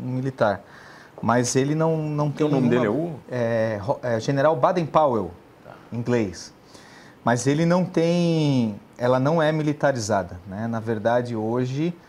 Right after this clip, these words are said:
Speaker 1: é, é, essa que-, e essa questão toda que se fala muito da, da disciplina, ela não é imposta, né? A partir do momento que esse jovem aprende qual é o momento que ele vai liderar,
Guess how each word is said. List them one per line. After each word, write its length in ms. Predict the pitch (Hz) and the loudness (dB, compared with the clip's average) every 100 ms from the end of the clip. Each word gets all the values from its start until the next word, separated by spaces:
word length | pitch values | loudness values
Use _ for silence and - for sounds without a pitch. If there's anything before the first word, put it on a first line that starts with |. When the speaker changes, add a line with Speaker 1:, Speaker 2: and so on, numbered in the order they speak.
| - - - - - | -20 -20 -20 -18 -8
Speaker 1:
é, 680 | 107 110 107 107 - 113 - | -4 -4 -2 -4 -4 -6 -6
é, 40 | |
essa 180 | 123 147 | -2 -2
que-, 180 | - 143 | 0 0
e 80 | 143 | 2
essa 200 | 147 - | 2 0
questão 340 | 151 - 151 | 0 0 0
toda 220 | 147 151 | 0 0
que 80 | 147 | 0
se 100 | - | -4
fala 320 | 143 143 135 131 | 0 2 2 2
muito 480 | 135 143 139 - | 2 0 0 -4
da, 380 | 123 123 120 113 | -4 0 2 2
da 120 | 113 117 | 0 -4
disciplina, 640 | - - 113 123 143 190 | -4 -10 -8 -4 0 0
ela 120 | 151 147 | 0 0
não 160 | 151 | 0
é 60 | 165 | 0
imposta, 580 | 208 196 143 123 - 107 | 0 2 0 0 -8 -10
né? 260 | 95 127 180 - - - - - - - | -8 -10 -12 -16 -20 -20 -20 -20 -20 -8
A 120 | - | -2
partir 240 | 139 131 160 | 0 2 2
do 80 | |
momento 280 | 226 208 190 | 2 2 0
que 100 | - | 0
esse 180 | 170 - | -2 -2
jovem 440 | 151 156 151 143 143 | 2 4 4 2 0
aprende 360 | 143 147 131 | 0 -2 -2
qual 160 | - 143 | 0 0
é 20 | |
o 40 | |
momento 320 | 143 139 139 - | 2 0 -2 -2
que 80 | |
ele 120 | 135 131 | -2 0
vai 220 | 131 147 | 2 2
liderar, 480 | 147 135 131 139 | 2 0 2 2